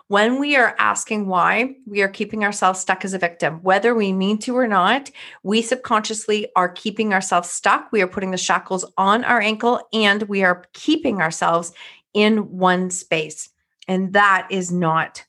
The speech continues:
what we are here to do. We are here to move, grow, expand, change,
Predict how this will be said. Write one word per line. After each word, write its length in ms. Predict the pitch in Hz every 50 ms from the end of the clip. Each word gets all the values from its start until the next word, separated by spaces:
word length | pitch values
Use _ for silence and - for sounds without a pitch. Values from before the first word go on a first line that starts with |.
| _ _ _
what 560 | 165 165 165 160 151 - - - - - - - _ _ _ _ _ -
we 560 | 170 180 185 175 170 170 170 175 190 190 - _ _ - - - - - -
are 100 | - 185
here 280 | 185 185 - 185 180 180
to 120 | - 180
do. 260 | 175 165 - 160 160
We 280 | 160 160 180 196 202 202
are 80 | 196 190
here 260 | - 185 180 180 180
to 140 | 180 - 185
move, 400 | 185 185 180 180 196 202 190 -
grow, 320 | - 185 170 165 170 -
expand, 800 | - - - - - - - 180 180 175 170 185 190 208 220 220 - - - - _ _
change, 720 | - - - 214 185 185 185 185 190 208 214 214 214 -